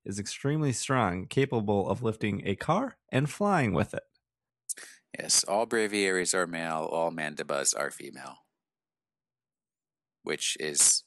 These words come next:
Speaker 2: you know, just an
Speaker 1: It is
Speaker 2: in-,
Speaker 1: what it is.
Speaker 2: indication of sexism in the Pokemon universe, but
Speaker 1: <laughs> Uh,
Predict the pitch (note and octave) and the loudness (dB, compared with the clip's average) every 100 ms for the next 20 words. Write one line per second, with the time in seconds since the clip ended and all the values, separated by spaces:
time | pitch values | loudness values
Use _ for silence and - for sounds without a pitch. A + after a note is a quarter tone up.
0 | _ D#2 C#2+ C#2+ - _ _ _ _ - | _ -10 -8 -10 -14 _ _ _ _ -2
1 | - - - G2+ G2+ G#2 G#2 G#2+ F#2+ D#3 | 0 0 0 0 2 2 0 0 -2 -2
2 | - G#2+ - E2 D2 - - - C#2+ C#2+ | -2 0 0 0 2 2 2 -2 -2 -6
3 | C2+ - - - - - - - - - | -8 -10 -12 -12 -14 -14 -14 -12 -10 -4
4 | - - - - - - - - - - | -2 -2 -6 -6 -6 -6 -6 -12 -8 -12
5 | - - - B2 - - - - - - | -10 -18 -14 -12 -12 -16 -18 -18 -20 -2
6 | A#2 G#2 G2+ G#2 G2+ G#2 G2+ G2+ G2 | 4 6 8 8 8 6 6 4 2